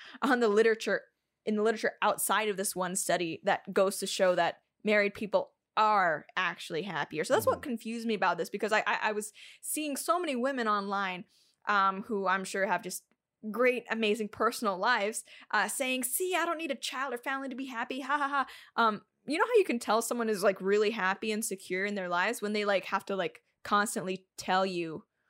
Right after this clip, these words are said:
Speaker 2: Right.
Speaker 1: how happy with their choices
Speaker 2: Well, that's
Speaker 1: they
Speaker 2: what I
Speaker 1: are.
Speaker 2: thought was a great paradox about this, 'cause to me, he's trying to sell this book to feminists when he's saying these kind of statements, right?
Speaker 1: Yeah.
Speaker 2: That are pretty reductionist a lot of the time, um, I, I would say. Um,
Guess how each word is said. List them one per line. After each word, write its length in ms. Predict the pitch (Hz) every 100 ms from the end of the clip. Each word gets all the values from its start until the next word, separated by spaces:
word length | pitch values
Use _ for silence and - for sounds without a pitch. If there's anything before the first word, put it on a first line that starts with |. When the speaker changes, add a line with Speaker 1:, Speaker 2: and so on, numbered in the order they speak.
| _
Speaker 2:
Right. 180 | 131 117
Speaker 1:
how 160 | 180 175
happy 400 | 190 165 - 185
with 160 | 165
their 100 | 156
choices 300 | 147 147 147
Speaker 2:
Well, 80 | 135 170
that's 60 |
Speaker 1:
they 60 | 254
Speaker 2:
what 60 | 170
I 20 |
Speaker 1:
are. 20 | 160
Speaker 2:
thought 80 | 135
was 100 | 123
a 40 |
great 240 | 120 117
paradox 500 | - 139 131 110 101
about 220 | 104 98 98
this, 160 | 139
'cause 140 | - 117
to 80 | 139
me, 120 | 120
he's 140 | 113
trying 180 | - 123
to 40 | 113
sell 200 | 120 104
this 160 | 110
book 320 | - 110 - -
to 200 | 117 107
feminists 500 | 107 101 98 107 -
when 80 | 107
he's 140 | 104
saying 240 | 131 123 107
these 100 | -
kind 140 | 101
of 80 | -
statements, 480 | - 98 110 - -
right? 60 | 208
Speaker 1:
Yeah. 220 | 156 104 -
Speaker 2:
That 100 | 110
are 120 | 117
pretty 240 | - 180
reductionist 580 | 131 127 120 - 110 -
a 20 |
lot 140 | 107 95
of 60 |
the 120 | 92 98
time, 280 | 90 110
um, 260 | 98 90 92
I, 200 | 92 87
I 20 |
would 140 | 95 90
say. 220 | 101 107 _ - - - - -
Um, 460 | 123 123 117 120